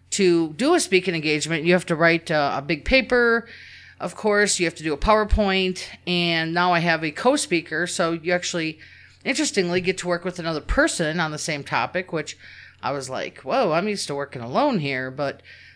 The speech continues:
my two, uh, co-speakers are awesome. So I, you know, I'm sure we'll do fine. But I think the opportunity, wh-, what I'm talking about here, is that one of the directors is a fan of the podcast.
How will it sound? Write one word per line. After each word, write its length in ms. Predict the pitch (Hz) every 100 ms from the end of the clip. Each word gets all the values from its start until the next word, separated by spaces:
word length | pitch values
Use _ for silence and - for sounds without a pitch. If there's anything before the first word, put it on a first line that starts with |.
| _
my 140 | 202 233
two, 340 | - 247 208
uh, 220 | 170 151
co-speakers 800 | 147 - 214 208 - 160 160 151
are 140 | 143 -
awesome. 440 | 170 170 147 123
So 140 | 131 139
I, 160 | 139 - - -
you 120 | 123
know, 80 | 143
I'm 100 | 131
sure 200 | - 175
we'll 140 | 143
do 180 | 127 143
fine. 380 | 131 156 131 127 _ _ - - - - - -
But 180 | 226 226
I 80 |
think 240 | 220 370 370
the 100 | 370
opportunity, 680 | 320 254 - 330 285 190
wh-, 380 | 190 175 175 151
what 160 | 196 208
I'm 80 | 180
talking 320 | 233 247 214
about 200 | 180 170
here, 240 | 180 175
is 160 | 175 160
that 280 | 170 160 - - - - _
one 160 | 214 226
of 80 | 208
the 80 |
directors 720 | 180 202 262 - 185 175 175 - -
is 320 | - 277 - -
a 80 | 240
fan 320 | - 302 311
of 60 | 302
the 60 |
podcast. 840 | 269 381 403 214 107 - - -